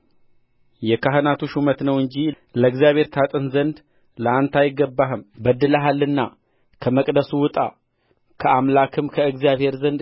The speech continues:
ክብር አይሆንልህም» አሉት። ዖዝያንም ተቈጣ፣ የሚያጥንበትንም ጥና በእጁ ነበር። ካህናቱንም በተቈጣ ጊዜ በካህናቱ ፊት በእግዚአብሔር ቤት ውስጥ በዕጣኑ መሠዊያ አጠገብ ሳለ በግምባሩ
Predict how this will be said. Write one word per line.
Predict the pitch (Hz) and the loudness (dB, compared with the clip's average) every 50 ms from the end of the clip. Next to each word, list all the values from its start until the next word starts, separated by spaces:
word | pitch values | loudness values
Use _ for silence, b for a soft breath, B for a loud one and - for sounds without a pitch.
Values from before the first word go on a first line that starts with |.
| 123 _ | -8 _
ክብር | - - 139 131 143 139 | -2 -2 0 2 2 2
አይሆንልህም» | 131 127 135 139 139 139 139 139 143 139 127 107 - _ _ _ _ - | 2 0 0 -2 -2 -2 -2 -2 -2 -2 -2 -4 -6 _ _ _ _ -4
አሉት። | 110 110 104 101 - - _ _ _ _ _ _ _ _ _ _ _ _ _ _ _ _ _ - | -2 -2 -2 -4 -8 -10 _ _ _ _ _ _ _ _ _ _ _ _ _ _ _ _ _ 0
ዖዝያንም | 202 208 196 165 131 117 117 127 143 | 0 2 4 4 4 2 0 -2 -4
ተቈጣ፣ | - 139 123 - 117 113 104 - 113 107 - _ _ _ _ _ _ _ _ _ _ _ _ _ - | -4 -4 -4 -2 -2 -2 -2 -4 -6 -6 -6 _ _ _ _ _ _ _ _ _ _ _ _ _ -4
የሚያጥንበትንም | 160 156 165 160 147 143 - 143 135 127 123 131 123 - 123 120 117 120 | -2 0 2 2 0 0 0 -4 -4 -2 -2 -2 -2 -2 -2 -4 -4 -4
ጥና | - 127 120 120 127 - - | -4 -4 -2 -2 -4 -4 -6
በእጁ | - 123 135 135 127 120 113 - 123 | -4 -2 0 0 -2 -4 -6 -4 -2
ነበር። | 117 113 104 98 - 117 110 107 - _ _ _ _ _ _ _ _ _ _ _ _ _ _ - - | -2 -2 -2 -2 -2 -2 -2 -2 -4 _ _ _ _ _ _ _ _ _ _ _ _ _ _ -6 -2
ካህናቱንም | - 151 160 160 151 151 143 135 - - 131 127 127 139 131 120 | 0 0 2 2 2 2 0 0 0 -2 -2 -2 -2 -4 -4 -4
በተቈጣ | 127 127 - 135 131 - 131 120 - - 123 | -4 -4 -2 -2 -2 0 -2 -2 -2 -2 -4
ጊዜ | 113 117 117 110 - 143 151 151 151 _ _ - | -4 -4 -6 -4 -2 -2 -2 -2 -6 _ _ -6
በካህናቱ | 120 131 123 - 165 170 170 160 143 135 - 131 | -4 -2 -2 -2 -2 -2 -2 -2 -2 -4 -6 -6
ፊት | - - 139 135 - - | -4 -4 -4 -4 -4 -4
በእግዚአብሔር | 117 131 131 117 107 113 131 127 120 120 117 110 | 0 0 0 0 0 -2 -2 -2 -2 -2 -4 -4
ቤት | 113 123 117 - | -4 -6 -4 -6
ውስጥ | 175 190 - - - _ _ _ - | -8 -8 -10 -12 -20 _ _ _ -18
በዕጣኑ | 117 101 117 143 139 135 - - 131 127 127 | -6 -2 0 0 0 0 0 0 0 0 0
መሠዊያ | 123 123 120 - 127 123 117 | -2 -2 -2 0 2 2 2
አጠገብ | 117 - - 120 113 127 120 | 0 -2 -2 -2 -2 -2 -2
ሳለ | - - 113 113 113 113 131 151 170 - b b b b b b | -2 -2 -2 -2 0 0 -2 -2 -2 -4 b b b b b b
በግምባሩ | 120 117 117 123 120 113 120 120 | -4 -2 -2 -2 0 0 0 0